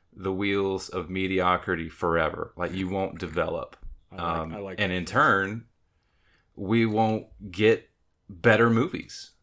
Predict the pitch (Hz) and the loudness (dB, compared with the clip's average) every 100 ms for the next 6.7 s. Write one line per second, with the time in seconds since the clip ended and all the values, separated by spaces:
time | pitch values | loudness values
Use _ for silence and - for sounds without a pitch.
0 | _ 92 92 - 98 82 104 113 113 156 | _ 0 2 2 0 2 2 2 2 0
1 | 107 76 117 90 82 101 107 117 139 - | -2 -2 0 0 2 2 2 2 0 -4
2 | - 92 92 98 92 110 127 139 92 - | -6 -4 -4 -4 -2 0 2 2 0 0
3 | 113 110 87 - 165 - - - 175 202 | 0 0 -2 -4 -4 -4 -12 -4 -2 -2
4 | - 151 123 120 107 104 98 92 - - | -4 -6 -2 -4 -4 -8 -8 -10 -10 -10
5 | - 117 117 123 123 120 117 113 107 - | -8 -4 -2 0 0 0 0 -2 -2 -2
6 | 101 92 92 - 98 98 | -4 -4 -8 -8 -6 -6